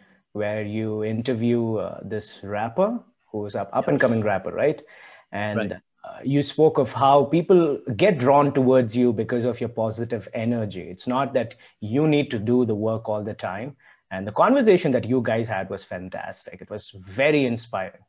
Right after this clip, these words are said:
Speaker 1: honestly. So
Speaker 2: I appreciate that.
Speaker 1: Yeah, yeah. And
Speaker 2: Yeah.
Speaker 1: that's why, that's why I got this opportunity, and I'm grateful that you're here. And, uh, let's hope to have a wonderful podcast. So tell me a little
Speaker 2: Absolutely.
Speaker 1: bit about yourself. How, how is that you got into making YouTube videos, and,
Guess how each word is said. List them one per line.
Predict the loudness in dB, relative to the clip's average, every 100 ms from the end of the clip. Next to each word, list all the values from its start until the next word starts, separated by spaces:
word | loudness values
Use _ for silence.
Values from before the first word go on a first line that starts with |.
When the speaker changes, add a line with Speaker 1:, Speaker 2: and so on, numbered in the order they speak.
| -14
Speaker 1:
honestly. | -12 -14 -20 -20 _ _ _ _ _ _ _
So | 4 6
Speaker 2:
I |
appreciate | 6 4 -6 -8 -12 -20 -20 _ _ _
that. | -4
Speaker 1:
Yeah, | 0 0 0 -6 -12
yeah. | -6 -4 -4 -6 _ -6
And | -4 -2
Speaker 2:
Yeah. | 0
Speaker 1:
that's | 0 2
why, | 4 4 4 2
that's | -2 2
why | 4 6
I | 4 2
got | -2 -4 -4
this | -6 -4
opportunity, | -4 -6 -6 -6 -2
and | -2
I'm | -2
grateful | -4 -6 -6 -4 -4 -6 _ _ _ _
that | -14 -10
you're | -4
here. | -2 -2 -2
And, | -4 -4 -4 -4
uh, | -2
let's | -2 -4
hope | -4 -4 -4
to | -4
have | -2
a | -2
wonderful | -4 -4 -6 -6 -10
podcast. | -6 -6 -4 -8 -10 -12 _ _ -20 -4
So | 2
tell | 4 6
me | 6
a | 6
little | 6 4
Speaker 2:
Absolutely. | 2
Speaker 1:
bit | 4
about | 4 4 0
yourself. | -4 0 0 -2 -8 -8
How, | 0 2 2
how | 2 2
is | 2
that | -2 -2
you | -2
got | -2 -4
into | -6 -6 -4
making | -4 -6 -8 -10
YouTube | -8 -10 -10 -12
videos, | -10 -8 -6 -8 -10
and, | -12 -14 -16 -18